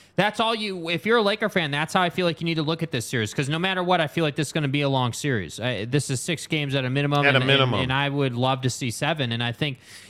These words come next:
Speaker 1: you know, I look at this and I say, "Okay, let's say that, that this just goes normal through the first four. Hey, Denver wins both at home, L A wins both at home." Okay?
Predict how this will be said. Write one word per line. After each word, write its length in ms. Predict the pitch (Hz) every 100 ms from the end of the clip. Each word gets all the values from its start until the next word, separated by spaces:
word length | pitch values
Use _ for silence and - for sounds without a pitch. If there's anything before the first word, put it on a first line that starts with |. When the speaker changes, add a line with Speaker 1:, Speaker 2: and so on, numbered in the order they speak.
| -
Speaker 1:
you 80 | 165
know, 100 | 156
I 120 | 143
look 260 | 143 190
at 100 | 196
this 220 | - 147 156
and 80 |
I 80 | 143
say, 180 | 135 151
"Okay, 260 | 190 - 165
let's 280 | 208 254
say 220 | - 262 262
that, 360 | 226 170 151
that 260 | 156 151 -
this 200 | 165 -
just 240 | 175 -
goes 580 | 170 156 151 135 - - _ _ _
normal 460 | 143 143 135 117 87
through 180 | - 143
the 80 | 123
first 300 | 139 120 -
four. 280 | 113 80 -
Hey, 260 | 147 123 98 -
Denver 260 | 147 160
wins 220 | 170 165 143
both 260 | 160 160
at 80 | 156
home, 320 | 160 156 151 131
L 200 | 135 131
A 80 |
wins 220 | 123 117 98
both 240 | 101 95
at 80 | 90
home." 220 | 85 64 - _ _ _ _
Okay? 280 | 156 160